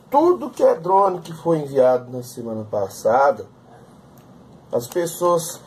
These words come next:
fizeram contato no WhatsApp e não mandaram o nome. Aí imagina só, ó, olha a seguinte situação. E eu sei que eu vou ter que pedir isso várias vezes, então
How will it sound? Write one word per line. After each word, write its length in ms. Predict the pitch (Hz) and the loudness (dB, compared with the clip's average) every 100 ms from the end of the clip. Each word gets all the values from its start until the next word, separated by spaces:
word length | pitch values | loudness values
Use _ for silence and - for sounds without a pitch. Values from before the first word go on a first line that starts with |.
| - | -20
fizeram 440 | - 165 160 151 156 | -10 0 2 2 -2
contato 560 | 160 135 127 120 - | -6 -4 0 0 0
no 80 | 117 | -2
WhatsApp 540 | 110 - - 139 143 127 | -2 -2 0 0 0 -4
e 40 | |
não 200 | 135 156 | -6 -6
mandaram 520 | 160 160 143 143 160 | -4 0 2 2 0
o 40 | 180 | 0
nome. 440 | 160 165 165 120 - - - - - - - - - - | 2 4 4 -2 -16 -20 -20 -20 -20 -20 -20 -20 -20 -2
Aí 200 | - 165 | -2 0
imagina 480 | 202 202 196 226 214 | 2 2 2 -2 -6
só, 340 | - 117 95 - | -2 0 0 2
ó, 140 | 147 170 | 2 4
olha 240 | 190 214 | 4 2
a 20 | |
seguinte 400 | 165 - 175 208 | -4 -14 -16 -14
situação. 600 | - 196 156 120 - - - - - - - - 135 | -2 2 2 0 -10 -12 -12 -20 -20 -20 -20 -20 -4
E 40 | |
eu 120 | 147 | -4
sei 240 | 147 214 208 | 0 -2 0
que 80 | 208 | -4
eu 40 | |
vou 120 | 185 | -6
ter 180 | - 170 | -8 -8
que 80 | - - - | -10 -14 -10
pedir 220 | 131 147 | -8 -8
isso 160 | - | -12
várias 460 | 143 165 170 139 123 | -4 0 0 -2 -4
vezes, 320 | 170 147 123 | -6 -6 -10
então 400 | 147 190 190 180 | -6 0 0 0